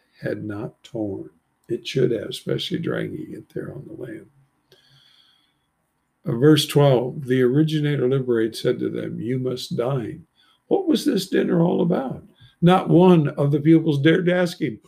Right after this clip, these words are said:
"Who are you?" <laughs> They knew it was the director.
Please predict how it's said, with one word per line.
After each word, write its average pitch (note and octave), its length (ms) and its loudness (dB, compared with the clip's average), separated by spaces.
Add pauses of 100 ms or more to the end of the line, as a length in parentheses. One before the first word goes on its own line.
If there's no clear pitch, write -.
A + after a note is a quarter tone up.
(140)
"Who B3+ 160 4
are C#4 240 8
you?" F#3 260 4
<laughs> - 20 -4
They D#3+ 180 2
knew G#3 120 0
it - 260 -4
was - 200 -4
the E3 80 -8
director. - 800 -12